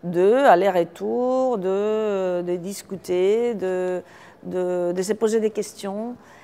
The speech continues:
Et c'est important parce que l'artiste se pose des questions et il y arrive des questions qui arrivent de, de l'équipe ou de moi-même. Et en même temps, quand les artistes, euh,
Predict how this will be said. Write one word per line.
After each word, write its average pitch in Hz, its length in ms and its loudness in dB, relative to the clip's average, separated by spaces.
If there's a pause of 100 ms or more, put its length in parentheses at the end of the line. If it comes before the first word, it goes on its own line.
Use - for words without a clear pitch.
(120)
Et 202 60 -4
c'est - 120 4
important 294 480 2
parce 214 200 -8
que 208 80 -2
l'artiste 208 400 0
se 202 60 -2
pose 190 200 -6
des 196 100 -2
questions 226 480 -6
et 208 220 2
il 196 100 0
y 202 60 6
arrive 202 280 4
des 185 100 2
questions 208 400 -6
qui - 120 -8
arrivent 160 380 -4
de, - 20 -12
de 156 100 -8
l'équipe 320 480 -2
ou 143 80 -10
de 147 80 -8
moi-même. 196 480 -6 (540)
Et 190 320 6
en 190 100 4
même 175 240 0
temps, 320 300 -2 (180)
quand 285 160 -2
les 240 180 0
artistes, 214 600 -6
euh, 156 140 -4